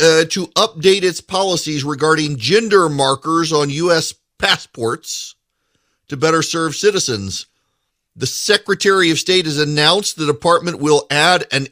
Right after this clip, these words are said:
X gender marker for non-binary, intersex, and gender non-conforming persons. The department has issued the first U S passport with an X gender marker. We look forward to offering this option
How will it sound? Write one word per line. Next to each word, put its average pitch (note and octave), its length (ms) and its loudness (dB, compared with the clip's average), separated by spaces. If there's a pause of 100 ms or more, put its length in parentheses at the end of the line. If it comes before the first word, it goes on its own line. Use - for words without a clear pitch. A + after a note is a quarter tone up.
(100)
X - 560 -4 (100)
gender E3+ 520 2
marker C#3+ 600 -2 (880)
for C3+ 160 0
non-binary, D3+ 960 2
intersex, D3 920 -2
and B2 220 -4
gender D#3 380 -2
non-conforming C#3 1120 -2
persons. F2 800 -10 (1000)
The B2+ 80 -8
department D#3+ 380 2
has C#3+ 140 2
issued G3+ 380 0
the F3 80 -2
first G#3+ 340 2
U F#3+ 100 0
S E3+ 140 2
passport F3 560 -2
with E3 200 -2
an D#3+ 160 -4
X D#3+ 260 -4
gender D#3+ 260 -2
marker. D3 320 0
We G3 120 -4
look D3+ 200 -4
forward E3 200 -4
to D3 140 -4
offering E3 440 -2
this C#3 180 -4
option D3+ 440 -4